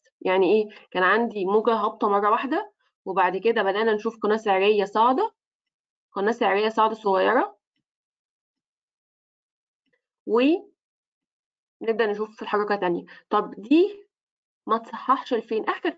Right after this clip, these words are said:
خمسين. يعني أنا كده بالنسبة لي خمسين كتير، بالنسبة لي خمسين كتير، بس في الرالي بيز رالي لأ، في الرالي بيز رالي أنا بقول لك إن هي شموع جنب بعض،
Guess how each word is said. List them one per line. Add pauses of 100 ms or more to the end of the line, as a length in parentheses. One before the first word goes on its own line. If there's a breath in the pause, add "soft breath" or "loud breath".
خمسين. (1040)
يعني
أنا
كده
بالنسبة
لي
خمسين
كتير، (1200)
بالنسبة
لي
خمسين
كتير،
بس (1300)
في
الرالي
بيز
رالي
لأ، (880)
في
الرالي
بيز
رالي
أنا
بقول
لك
إن
هي
شموع
جنب
بعض،